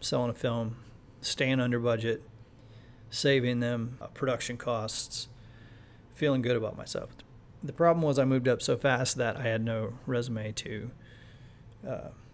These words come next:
you know, send to people. So after that, once again, we were struggling. But destiny came calling, and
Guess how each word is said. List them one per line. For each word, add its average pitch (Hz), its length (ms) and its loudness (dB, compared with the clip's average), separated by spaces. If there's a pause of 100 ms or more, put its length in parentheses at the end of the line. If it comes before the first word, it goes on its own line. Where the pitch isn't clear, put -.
(580)
you 123 100 -6
know, 110 160 -8 (440)
send 139 380 4
to 110 40 0
people. - 460 -8
So 110 280 -4 (1120)
after 139 220 -2
that, 139 320 4 (240)
once 151 260 2
again, 170 420 2
we 139 120 2
were 143 160 -2
struggling. 107 640 0 (1900)
But 123 160 -4 (200)
destiny 151 480 4
came 135 320 4
calling, 131 500 4
and 120 320 -4